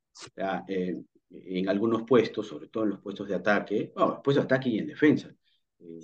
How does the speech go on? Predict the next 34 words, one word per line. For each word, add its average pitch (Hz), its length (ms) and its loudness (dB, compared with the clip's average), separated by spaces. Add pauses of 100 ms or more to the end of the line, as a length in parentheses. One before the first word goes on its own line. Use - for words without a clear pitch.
a 87 100 -12
los 85 180 -10
futbolistas 95 680 -4
que - 140 -12
tenía 95 420 -4
el 85 80 -6
año 95 180 -6
pasado. - 360 -20 (920)
Eh, 92 640 -4
la 101 200 4
U 135 100 10
está 123 320 6
uno 117 460 8
o 98 60 0
dos 107 180 2
peldaños 101 420 2
detrás, 98 500 -2 (760)
pero 95 1400 0 (680)
en 107 240 0
los 101 140 -2
torneos 120 360 2
cortos 151 540 8
y 98 60 -4
en 87 100 -6
el 82 100 -8
campeonato 107 480 -4
peruano, 123 580 0 (180)
eh, 90 400 -12 (300)
en 87 140 -20
general, 113 640 0 (540)
lo 104 160 -2
que 120 120 4
hay 127 100 6
que, 131 420 4